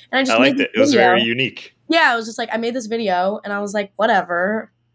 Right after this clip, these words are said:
Speaker 1: Wow. And I posted
Speaker 2: Yeah.
Speaker 1: it, and I commented on a video. I was like, "Hey, I think this is about me. If you wanna D M me, like, that'd be great." Didn't think of it at all for anything. And then all of a sudden, I'm just getting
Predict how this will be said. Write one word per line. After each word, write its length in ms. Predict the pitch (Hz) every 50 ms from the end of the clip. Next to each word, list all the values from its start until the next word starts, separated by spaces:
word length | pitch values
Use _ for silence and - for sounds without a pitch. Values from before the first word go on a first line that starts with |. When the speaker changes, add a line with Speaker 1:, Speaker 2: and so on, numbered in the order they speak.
| _ _ _ _ _ _ -
Speaker 1:
Wow. 380 | 170 196 175 156 160 160 170
And 100 | 180 180
I 100 | 175 185
posted 460 | 185 190 - 240 240 240 240 208 220
Speaker 2:
Yeah. 80 | 220 226
Speaker 1:
it, 160 | 214 214 - -
and 80 | 196
I 180 | 202 190 190 190
commented 400 | 190 - 214 214 214 208 208 196
on 100 | 202 208
a 60 | 208
video. 220 | 202 202 196 196 190
I 20 |
was 100 | 185 185
like, 100 | 185 185
"Hey, 160 | 202 262 294 277
I 20 | 247
think 160 | 226 240 226
this 140 | 247 214 -
is 80 | 190
about 280 | 185 185 190 214 247 240
me. 120 | 247 247
If 100 | 220 -
you 60 | 196
wanna 100 | 190 175
D 160 | 170 156 170 170
M 160 | 185 220 233
me, 160 | 226 226 220
like, 220 | 214 190 165 -
that'd 120 | - 165 156
be 60 | 151
great." 520 | - _ _ 214 240 247 254 247 240 233 - - - - - - _ _
Didn't 300 | - 370 392 370 285 -
think 200 | 233 233 220 -
of 120 | 185 180
it 140 | 165 151 - _ _
at 160 | 180 185 175
all 240 | 143 131 156 156 156
for 140 | - - 160
anything. 420 | 156 156 156 156 151 143 139 147 151 _ - - _ _ -
And 100 | 226 214
then 200 | 208 190 185 185 -
all 140 | 220 269 277
of 60 | 254
a 60 | 233
sudden, 260 | - - 214 196 180 - -
I'm 80 | 196 254
just 220 | 262 254 - -
getting 440 | - 190 170 - - 165 156 165